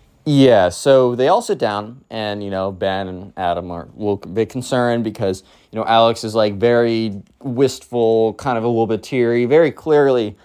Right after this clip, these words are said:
thinking about something else as they're chatting, 'cause they have this kind of, at this point, it's October, November, it's getting late into the first bit of the first semester, and, you know, they're, they all have a lot of different friends or whatever, they're all doing a ton of things, but they do make time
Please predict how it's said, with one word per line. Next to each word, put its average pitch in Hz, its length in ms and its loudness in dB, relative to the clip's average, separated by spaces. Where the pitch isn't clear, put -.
thinking 220 200 2
about 160 240 2
something 151 300 -2
else 131 280 0
as 127 280 -2
they're 113 220 -2
chatting, 110 420 -2
'cause - 160 -10
they 160 140 0
have 156 240 0
this 139 120 -8
kind 139 240 -6
of, 110 200 0
at 143 140 2
this 165 180 0
point, 139 440 -4
it's 120 180 -6
October, 131 920 -2
November, 127 540 -2
it's 120 220 -8
getting 151 400 -2
late 131 260 4
into 123 240 -8
the 110 100 -8
first 113 500 -8
bit 113 160 -2
of 110 80 -4
the 92 60 -12
first 98 280 -8
semester, 151 600 -4
and, 151 540 0
you 147 100 -4
know, 135 140 2
they're, 117 220 2
they 147 140 2
all 170 200 4
have 151 120 -2
a 135 40 -4
lot 131 200 4
of 123 80 -2
different 120 260 -6
friends 117 300 -4
or 113 60 -4
whatever, 110 340 0
they're 113 160 0
all 135 160 4
doing 120 260 -4
a 101 60 -4
ton 113 220 -6
of 104 100 -6
things, 107 260 -6
but 98 160 -8
they 110 120 -4
do 123 180 -4
make 113 240 -4
time 113 420 -6